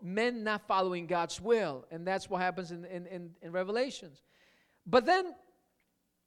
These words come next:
you know, Ellen G. White even says that Solomon did not deny his heart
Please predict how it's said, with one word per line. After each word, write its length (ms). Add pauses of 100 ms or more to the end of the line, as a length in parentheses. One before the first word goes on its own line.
(120)
you 180
know, 340 (1000)
Ellen 260
G. 100
White 340
even 280
says 340
that 160
Solomon 640
did 160
not 560
deny 580
his 320
heart 640